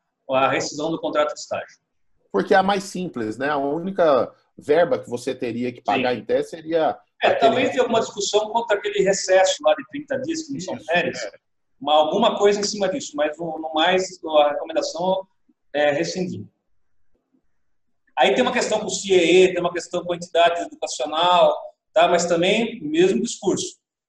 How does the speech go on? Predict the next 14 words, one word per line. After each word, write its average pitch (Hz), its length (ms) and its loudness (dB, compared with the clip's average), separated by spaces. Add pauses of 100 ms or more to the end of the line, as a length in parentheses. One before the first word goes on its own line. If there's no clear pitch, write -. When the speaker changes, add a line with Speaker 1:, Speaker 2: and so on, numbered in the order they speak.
Speaker 1:
Para, 208 600 4
dá 185 160 4
um 202 60 4
estanque 185 480 0
aqui 180 260 -4
pra 175 140 -2
não 165 100 -4
continuar 160 360 -4
correndo 156 320 -2
essa, 131 280 0 (480)
esse, 123 760 -6 (280)
esse 123 260 -14
contador 143 540 0
aí, 143 360 0